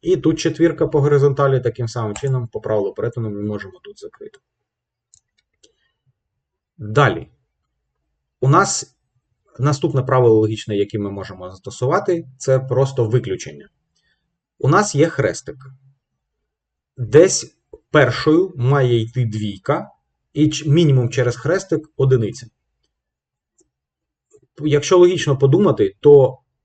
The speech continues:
тут першою, як мінімум, єдине місце, де може розташовуватися двійка. Тільки тут. Тому що, ну, ми не можемо за-, запхнути, скажімо, сюди і двійку, і одиницю. Тобто двійка відділена хрестиком, і потім йде одиниця.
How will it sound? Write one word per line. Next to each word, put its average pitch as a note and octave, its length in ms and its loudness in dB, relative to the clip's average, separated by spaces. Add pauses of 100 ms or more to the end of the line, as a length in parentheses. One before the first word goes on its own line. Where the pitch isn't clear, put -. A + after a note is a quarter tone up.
(720)
тут G#3+ 360 0 (140)
першою, A#2 480 0
як C3 220 -2
мінімум, D3+ 360 2
єдине A#2+ 520 2
місце, A#2+ 380 -4
де B2+ 160 0
може B2 300 -2
розташовуватися G#2+ 880 -4
двійка. F#2+ 420 -18 (500)
Тільки E3+ 360 -2
тут. G#2+ 300 -6 (120)
Тому C3+ 200 0
що, B2+ 500 2 (280)
ну, C#3+ 160 -2
ми C#3 100 4
не C#3 80 4
можемо A2+ 320 2
за-, G#2 140 -2 (200)
запхнути, G#2+ 640 -6
скажімо, G2 380 -8
сюди G#2+ 240 -8
і A2+ 160 -8
двійку, D3 360 0
і G#2 40 2
одиницю. G2+ 460 -8
Тобто G#2 260 -6
двійка F#3 460 -4 (300)
відділена G#2 520 -4
хрестиком, B2+ 680 -4 (380)
і B2+ 80 -6
потім G#2+ 320 -2
йде G2+ 220 -2
одиниця. F2+ 480 -6